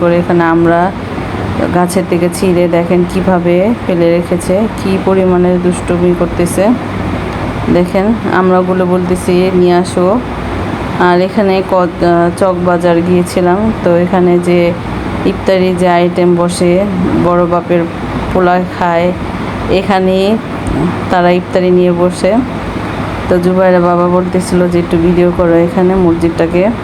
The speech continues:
এখানে তো ইফতারির সময় তো এখানে আসাই যায় না, এতটা ভিড় হয়। আর এখন ঈদের মধ্যে অনেকেই দেশের বাসায়, তো ঘুরতে কিন্তু ভালোই লাগে, তারপরও অনেকটাই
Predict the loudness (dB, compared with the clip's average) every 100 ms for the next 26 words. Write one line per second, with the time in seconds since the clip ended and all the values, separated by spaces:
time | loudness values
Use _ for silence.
0 | -6 -6 -6 -6 -4 -4 -6 -6 -6 -4
1 | -4 -6 -4 -4 -4 -4 -4 -4 -2 0
2 | 0 2 2 2 2 2 4 4 2 0
3 | 0 0 0 0 2 2 2 0 2 2
4 | 4 2 2 0 -2 0 2 2 2 2
5 | 4 2 0 -2 -2 -2 0 0 2 0
6 | 2 2 2 2 0 -4 -6 -6 -6 -4
7 | -2 0 0 0 0 2 4 4 2 0
8 | -2 -6 -2 0 2 2 2 0 0 2
9 | 2 2 2 2 2 0 0 2 2 2
10 | 0 0 0 0 0 0 0 0 0 0
11 | 0 0 0 2 0 -2 -8 -8 -4 -2
12 | 0 0 0 0 0 0 0 0 0 2
13 | 2 2 2 0 0 0 0 2 2 4
14 | 2 2 0 -2 -4 -2 0